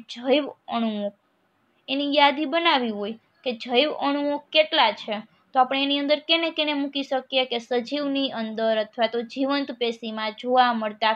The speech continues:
કાર્બનિક રસાયણો કે જેને આપણે જૈવ અણુ કહી શકીએ. તો અહીંયા બે ઉદાહરણ આપેલા છે કે આવા હજારો કાર્બનિક રસાયણો જીવંત પેશીમાં હાજર જોવા મળે છે, જેવા કે એમિનો એસિડ છે, શર્કરા છે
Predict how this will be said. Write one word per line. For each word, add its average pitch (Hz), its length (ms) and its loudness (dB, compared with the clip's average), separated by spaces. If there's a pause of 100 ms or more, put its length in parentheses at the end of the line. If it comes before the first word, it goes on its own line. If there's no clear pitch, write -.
(100)
કાર્બનિક 240 560 0
રસાયણો 208 600 -4 (380)
કે 233 140 -4
જેને 247 260 0
આપણે 233 220 0 (120)
જૈવ 262 200 4 (120)
અણુ 262 260 0
કહી 330 160 6
શકીએ. 208 380 -6 (360)
તો - 40 -6
અહીંયા 247 240 4
બે 269 80 6 (120)
ઉદાહરણ 277 340 6
આપેલા 262 360 4
છે 208 200 -6 (400)
કે 247 60 4
આવા 240 440 4
હજારો 320 280 6 (100)
કાર્બનિક 302 440 4
રસાયણો 254 600 0
જીવંત 247 380 -2
પેશીમાં 226 480 0
હાજર 214 340 -4
જોવા 214 280 -2
મળે 208 280 0
છે, 240 200 -2 (1120)
જેવા 233 300 6
કે 233 160 -2
એમિનો 262 340 2
એસિડ 254 320 -4
છે, 233 200 2 (540)
શર્કરા 254 580 4
છે 233 200 -2